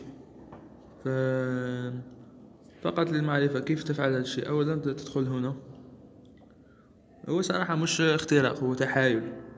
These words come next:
آه، ما فيش شيء اسمه اختراق لعبة. خلاص يعني، Clash of Clans شركة جد قوية، ما،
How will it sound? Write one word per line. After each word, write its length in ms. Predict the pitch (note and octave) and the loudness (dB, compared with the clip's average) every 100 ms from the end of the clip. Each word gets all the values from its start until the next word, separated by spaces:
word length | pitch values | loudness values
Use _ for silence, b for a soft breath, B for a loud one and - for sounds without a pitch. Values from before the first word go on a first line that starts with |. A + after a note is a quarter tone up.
| - - A2+ | -20 -14 -10
آه، 260 | A2+ A2+ | -8 -6
ما 120 | A2+ | -8
فيش 180 | A#2+ C#3 | 0 2
شيء 220 | - C3+ | 4 2
اسمه 220 | - C3 - | 0 -4 -6
اختراق 460 | - B2 A#2 A#2 | 2 6 6 4
لعبة. 460 | A2 G2+ G#2 G#2 G#2 A2 - | 0 0 -2 -2 -6 -8 -8
خلاص 200 | B2+ A#2 | -6 -6
يعني، 240 | A2 - B2+ - - - | -10 -12 -14 -18 -12 -2
Clash 160 | D3 | -2
of 240 | D3 C#3 C#3+ | -2 -6 -4
Clans 100 | D3 | -4
شركة 440 | - C3+ C3 B2+ | 0 0 2 0
جد 220 | A#2+ B2 | 0 -2
قوية، 520 | - B2 B2+ B2+ B2+ | 2 4 6 6 4
ما، 180 | B2+ A#2+ | 0 -4